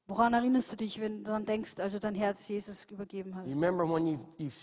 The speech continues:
Speaker 2: shared with somebody and, and they gave their life to the Lord?
Speaker 1: Erinnerst dich, als du jemanden, äh, von Jesus
Speaker 2: It
Speaker 1: erzählt
Speaker 2: says, "All
Speaker 1: hast
Speaker 2: the
Speaker 1: und sie
Speaker 2: angels
Speaker 1: haben ihren Leben Jesus gegeben?"
Speaker 2: all the angels in heaven stand and shout and rejoice when one sinner
Speaker 1: Das heißt, dass alle Hi-,
Speaker 2: is
Speaker 1: Engel
Speaker 2: saved.
Speaker 1: im Himmel sich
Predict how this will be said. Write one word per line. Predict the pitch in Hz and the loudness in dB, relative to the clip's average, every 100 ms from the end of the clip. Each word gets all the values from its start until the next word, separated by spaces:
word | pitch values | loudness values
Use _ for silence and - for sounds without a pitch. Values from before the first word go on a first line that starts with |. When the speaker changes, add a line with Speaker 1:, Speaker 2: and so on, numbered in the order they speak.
| - | -2
Speaker 2:
shared | 185 185 170 | 4 4 2
with | 156 | -2
somebody | 170 160 156 151 151 | 0 4 6 6 4
and, | 135 147 156 | -2 -4 -4
and | 156 | 2
they | 160 165 | 2 4
gave | 165 170 165 - | 4 4 2 2
their | 175 170 | 4 6
life | 170 165 160 - | 8 8 6 2
to | |
the | 143 | -6
Lord? | 139 143 131 113 - 196 | 0 0 0 -6 -10 -2
Speaker 1:
Erinnerst | 214 233 233 - | 2 4 4 0
dich, | 233 | 4
als | 233 - | 4 4
du | - 240 | 0 2
jemanden, | 240 240 233 233 233 233 | 4 2 2 -2 -6 -6
äh, | 185 208 | -2 -2
von | 226 | -2
Jesus | 220 220 - | -2 -2 -2
Speaker 2:
It | 226 | 4
Speaker 1:
erzählt | 185 175 | 6 8
Speaker 2:
says, | |
"All | 180 | 10
Speaker 1:
hast | 190 | 8
Speaker 2:
the | 196 | 6
Speaker 1:
und | 208 226 | 4 8
sie | 269 | 8
Speaker 2:
angels | |
Speaker 1:
haben | 269 247 | 8 6
ihren | 240 220 | 4 6
Leben | 220 220 220 | 4 4 2
Jesus | 220 208 220 | 0 0 -6
gegeben?" | 208 202 208 226 - | -10 -8 -8 -8 2
Speaker 2:
all | 180 214 214 | 8 8 6
the | |
angels | 214 233 220 208 | 4 4 4 4
in | 214 | 4
heaven | 196 240 226 214 | 8 6 8 4
stand | - 226 233 240 | 2 4 6 6
and | 214 - | 4 2
shout | 240 240 240 | 8 8 8
and | 226 220 170 - - - | 2 0 0 -6 -18 -16
rejoice | 127 233 240 254 202 180 | 4 8 8 6 2 -2
when | 180 | -2
one | 196 240 233 | 4 4 4
sinner | - 247 240 202 160 - - | 4 6 6 6 2 -2 -12
Speaker 1:
Das | - - | -8 2
heißt, | 240 - | 2 4
dass | 226 - | -4 2
alle | 220 254 | 6 6
Hi-, | 240 | 6
Speaker 2:
is | 262 - - | 4 2 8
Speaker 1:
Engel | 240 226 196 160 | 8 10 6 4
Speaker 2:
saved. | |
Speaker 1:
im | 240 247 | 0 4
Himmel | 277 277 269 247 | 6 6 6 2
sich | 226 233 | 0 -2